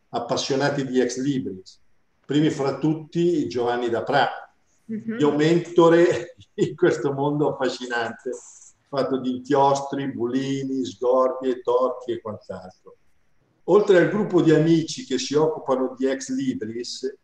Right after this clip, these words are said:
Speaker 1: e che radunano ogni anno, eh, presso, ehm, all'Istituto Pavoniano e Fassicomo di Genova, non so se lei lo conosce, Elena, lei lo conosce per caso,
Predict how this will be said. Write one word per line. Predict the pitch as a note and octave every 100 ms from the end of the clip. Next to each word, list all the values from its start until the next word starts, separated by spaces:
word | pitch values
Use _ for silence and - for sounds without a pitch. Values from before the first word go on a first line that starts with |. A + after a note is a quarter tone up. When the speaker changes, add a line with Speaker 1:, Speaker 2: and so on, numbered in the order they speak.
| _
Speaker 1:
e | C3 A#2
che | A#2 B2
radunano | B2+ A#2+ C3 C#3+ C#3 C3+ B2+ A#2+ A#2+ -
ogni | B2 B2 B2 A#2+
anno, | B2 B2+ B2+ B2+ B2 A#2 A#2 - _ _ -
eh, | A2+ A2 A2 G#2+ -
presso, | - C3 B2+ C3 A#2+ A#2 A2 G#2+ B2+ D3+ -
ehm, | C3 A#2 A#2 A#2 A#2 A2+ A2 G#2+ -
all'Istituto | B2+ B2 D3 D3 D3+
Pavoniano | C#3 C3 B2+ C3+ C3+ B2+
e |
Fassicomo | - A#2+ - B2+ - C3 B2+ A#2+ A2
di | G#2+
Genova, | B2+ A2+ G#2 G2+ G#2+ A#2 - _ _ _ -
non | -
so | D3+
se | - C3+
lei | C3+
lo | C3 B2
conosce, | C3 B2 A2+ - A2+ G#2
Elena, | G2+ G2+ G2+
lei | B2 B2+
lo | A#2
conosce | B2+ A#2+ A2+ - A#2+
per | A#2 -
caso, | A2 G#2+ G#2 A2+ A2+